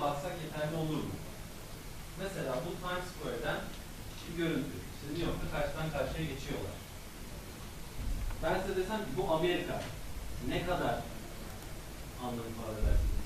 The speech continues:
Evet, bu Amerika'nın bir anı ama şu insan nereden geliyor? Nereye gidiyor? Neden burada? Ve bunların her biri için tek tek soruyu sormak lazım. Ancak bu şekilde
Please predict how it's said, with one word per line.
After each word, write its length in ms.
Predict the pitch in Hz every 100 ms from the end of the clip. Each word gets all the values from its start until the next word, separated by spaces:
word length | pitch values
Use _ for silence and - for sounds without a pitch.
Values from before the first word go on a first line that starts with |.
| -
Evet, 140 | 131 -
bu 40 | 147 143
Amerika'nın 460 | 156 156 - - -
bir 120 | 165 170 127
anı 160 | 127 - -
ama 160 | - - - - - - - -
şu 60 | -
insan 400 | 202 208 220 214
nereden 360 | 196 226 220 165 127
geliyor? 280 | 120 123 - - - - - - - 156
Nereye 240 | 190 180 170
gidiyor? 220 | 117 - 151
Neden 240 | 143 165 170
burada? 260 | 165 - - -
Ve 60 | 123 139
bunların 280 | 160 170 175
her 100 | 190
biri 140 | 156 -
için 140 | - -
tek 120 | - 170
tek 100 | - -
soruyu 220 | 160 156 156
sormak 260 | - 110 - 104
lazım. 260 | 98 - - - - -
Ancak 200 | 151 185 196
bu 60 | 214
şekilde 400 | 214 - - 131